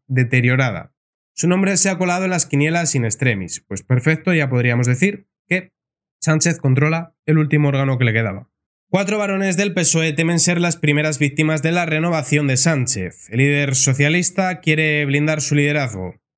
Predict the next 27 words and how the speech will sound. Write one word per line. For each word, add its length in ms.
Ya 100
es 100
oficial, 400
la 60
Ejecutiva 460
Federal 340
del 200
pesoe 580
convocó 320
el 100
Comité 300
Federal 440
para 140
este 180
sábado. 480
Esta 220
vez 160
se 60
aprobará 400
la 80
celebración 540
del 140
cuarenta 340
y 60
un 120
Congreso 480
Federal 560